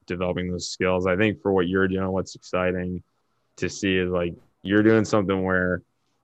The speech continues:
like you said, those skills that you're learning, those languages you're learning, that's a skill that now, you now have. So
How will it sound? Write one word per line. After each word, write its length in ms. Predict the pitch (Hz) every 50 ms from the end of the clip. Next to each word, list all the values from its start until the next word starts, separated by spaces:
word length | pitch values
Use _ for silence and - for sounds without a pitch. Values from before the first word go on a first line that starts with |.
| _ _ _
like 140 | 98 101 95
you 140 | 92 90 87
said, 320 | - - 87 90 85 85
those 260 | 98 113 113 110 -
skills 320 | - - 107 107 107 101 98
that 100 | 101 92
you're 160 | 95 95 95
learning, 460 | 92 92 92 92 95 95 98 98 98
those 220 | 95 95 92 90
languages 440 | 92 92 92 92 95 92 92 92 90
you're 140 | 90 92 92
learning, 540 | 92 92 90 90 92 90 90 90 90 87 - _ _ _ _ _ _ _ _ _ _ _ _ -
that's 260 | 190 196 202 - -
a 60 | -
skill 340 | - - - - 98 95 95
that 160 | 90 87 82
now, 160 | 87 90 87 -
you 180 | - 92 95 92
now 200 | 92 87 85 - -
have. 200 | 87 87 85 - - - - _ _ _
So 480 | - - - 92 87 87 85 85 -